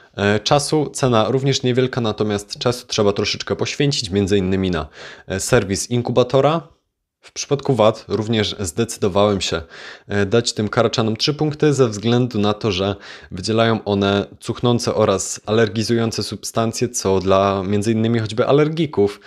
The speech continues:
e, może być niezbyt fajną opcją. W przypadku zalet również cztery punkty, ponieważ są tu zalety, e, raczej znaczące. Oraz przy składnikach odżywczych również cztery na cztery punkty z racji, że posiadają te karaczany dużo białka oraz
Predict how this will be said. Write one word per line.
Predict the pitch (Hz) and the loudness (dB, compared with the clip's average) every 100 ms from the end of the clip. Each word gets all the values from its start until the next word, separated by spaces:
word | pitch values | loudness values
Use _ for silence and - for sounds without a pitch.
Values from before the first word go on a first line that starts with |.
| - - - | -20 -20 -10
e, | 92 | -4
może | 107 120 113 110 | 2 2 2 0
być | 104 104 - 104 104 | 0 0 -2 -2 -2
niezbyt | 110 123 104 101 | 2 0 0 -4
fajną | - 113 104 101 | -2 -2 0 0
opcją. | 101 - 120 131 147 143 _ | -4 -2 -2 0 -2 -8 _
W | - | -16
przypadku | - - 185 180 - | -8 2 4 4 0
zalet | 110 113 117 - | 2 4 4 0
również | 87 107 117 107 95 | -4 -2 0 -2 -2
cztery | - - 110 | -4 -4 -2
punkty, | 104 113 107 104 | -2 -2 -4 -4
ponieważ | 101 95 90 - - | -2 0 0 -2 -2
są | 113 104 | -4 -4
tu | - | 0
zalety, | 107 107 - 87 - - - - | 2 2 0 -8 -8 -20 -16 -2
e, | 101 98 101 101 | 2 2 4 4
raczej | 120 117 117 | 2 2 0
znaczące. | 98 120 127 123 143 156 147 _ _ _ | 0 -2 -2 0 0 0 -4 _ _ _
Oraz | - 143 131 | 2 4 2
przy | - 123 | 0 -4
składnikach | - 98 104 104 90 | -2 -2 -2 -4 -6
odżywczych | 95 92 113 101 85 | -6 -4 -4 -6 -2
również | 113 113 113 - - - - | 0 2 2 2 -4 -20 -14
cztery | - 160 165 147 | -2 2 4 4
na | 123 | 0
cztery | - 117 110 | 0 0 2
punkty | 151 151 - 147 104 | 0 -2 0 0 0
z | |
racji, | 92 127 - 98 | 0 0 -2 0
że | 101 | 0
posiadają | 101 107 104 104 101 | 0 -4 0 0 0
te | 104 | 0
karaczany | 104 101 - 104 117 | 0 0 0 -2 0
dużo | 131 160 160 | 0 2 4
białka | 151 147 147 139 | 4 2 2 -4
oraz | - 143 143 127 - | 0 2 2 2 -4